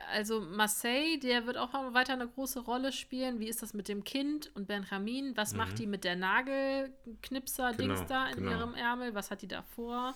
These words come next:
Speaker 1: Wird die Teil der Gruppe oder nicht?
Speaker 2: Genau. Wird sie
Speaker 1: Wird sie auch
Speaker 2: vielleicht
Speaker 1: akzeptiert?
Speaker 2: Paris?
Speaker 1: Ja, wird sie auch akzeptiert, weil sie hat ja
Speaker 2: Genau.
Speaker 1: Rio trotzdem gefoltert.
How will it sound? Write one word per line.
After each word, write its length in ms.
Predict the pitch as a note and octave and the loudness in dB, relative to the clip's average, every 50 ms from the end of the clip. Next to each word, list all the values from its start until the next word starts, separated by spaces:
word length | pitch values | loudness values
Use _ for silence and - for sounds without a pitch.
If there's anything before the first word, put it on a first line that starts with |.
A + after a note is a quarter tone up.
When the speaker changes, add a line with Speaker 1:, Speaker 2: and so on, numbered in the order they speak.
| - - - - - | -6 -8 -8 -8 -6
Speaker 1:
Wird 280 | - F#3+ A3+ B3 A#3+ C4 | 0 2 2 2 2 0
die 280 | B3+ B3+ B3+ B3+ - - - - - - - - - | 0 0 0 0 -2 -6 -12 -16 -16 -14 -14 -10 -4
Teil 240 | - - A3 A#3 G#3+ | 2 4 4 4 6
der 100 | G3 F#3 | 4 2
Gruppe 300 | - - A3 G#3+ - G#3 | 0 -2 -4 -2 -2 -4
oder 180 | - - F3+ | -2 -4 -4
nicht? 300 | F3+ F#3 A3+ D#4+ F4 - - - - - - - - - - - - - - | -4 0 -2 -2 -2 -4 -12 -14 -14 -14 -14 -14 -16 -16 -16 -16 -14 -12 -4
Speaker 2:
Genau. 500 | - A2 - F2 E2 E2+ F#2+ A#2+ C#3+ C#3 - - - | -2 0 0 0 0 0 0 0 0 0 -4 -6 -2
Wird 160 | - G#2 - | 0 0 2
sie 80 | - - | 4 4
Speaker 1:
Wird 140 | G#3+ A#3 - | 6 6 6
sie 80 | G2+ F#2 | 6 6
auch 80 | F#2+ | 6
Speaker 2:
vielleicht 160 | G2 F#3+ F#3+ - | 6 6 4 2
Speaker 1:
akzeptiert? 460 | - - - - E2+ - F#2 F#2+ G#2+ B2+ E3+ | 4 4 4 4 6 6 6 6 6 6 6
Speaker 2:
Paris? 240 | - - - - - - - - - - - - - | 4 0 -6 -8 -12 -16 -20 -20 -20 -20 -20 -8 0
Speaker 1:
Ja, 180 | G#3+ G#3 G3+ G3 | 4 4 6 6
wird 100 | A#3 B3 | 4 2
sie 100 | - - | 2 -4
auch 100 | - - | -4 -2
akzeptiert, 600 | - F3+ - - - F3 - - - B3+ C4 - | -4 -6 -4 -6 -6 -6 -6 -4 -4 -4 -2 0
weil 280 | F#3+ F#3+ F#3+ F#3+ F#3+ G3+ - - - - - | 0 2 2 2 0 -4 -8 -18 -20 -16 -10
sie 160 | - E3+ D#3+ | -6 -4 0
hat 180 | E3 F#3 F#3 - | 0 0 0 2
ja 120 | A3+ A#3 | 2 2
Speaker 2:
Genau. 80 | A#3 G3+ | 4 4
Speaker 1:
Rio 240 | G#3+ A3+ A#3+ A3+ G#3+ | 4 4 6 4 4
trotzdem 400 | - - A3+ G#3+ - G#3+ G3+ G3 | 4 0 -2 -2 -2 -4 -2 -2
gefoltert. 680 | G3 - - A3 G#3+ G3+ F#3+ - - - - - - | -4 -2 2 4 4 4 2 0 -6 -10 -10 -8 -8